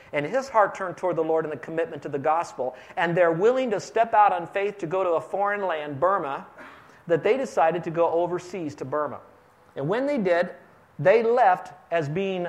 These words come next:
a belief system that you were sprinkled instead of baptized by immersion. And on their trip over to Burma, they were studying the Word very carefully. They had out all their commentaries and their Greek books that, that they had at that time.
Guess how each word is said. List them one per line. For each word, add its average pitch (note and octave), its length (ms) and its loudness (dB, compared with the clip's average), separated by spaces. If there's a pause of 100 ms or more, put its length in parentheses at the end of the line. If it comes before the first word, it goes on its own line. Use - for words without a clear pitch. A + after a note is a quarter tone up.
(140)
a D3+ 80 -4
belief F3+ 340 2
system D#3 540 -6 (320)
that F3+ 280 4
you G#3+ 120 0
were G3+ 240 0
sprinkled F#3+ 760 -4
instead E3+ 340 -2
of D#3 140 0
baptized D#3+ 560 2
by D#3 160 0
immersion. E3 480 -8 (560)
And E3+ 160 0
on C#4 180 2
their B3+ 360 -2 (760)
trip A#3+ 380 0
over F#3+ 400 6
to D3+ 120 -6
Burma, D3 460 2 (300)
they F#3 100 6
were F3 140 4
studying A#3 480 2
the G#3+ 80 0
Word F#3 200 2
very E3+ 200 0
carefully. G#3 500 -2
They D#3 80 -4
had D#3+ 140 2
out D#3 120 2
all G#3 220 4
their G#3 160 0
commentaries F3 640 -2
and D3 60 -8
their D#3 100 -4
Greek F#3 320 -4
books D3+ 180 -6
that, D#3 140 -10
that D3+ 120 -6
they D3+ 160 -2
had C#3+ 300 -4
at C3 120 -12
that E3+ 200 -2
time. D3 320 -8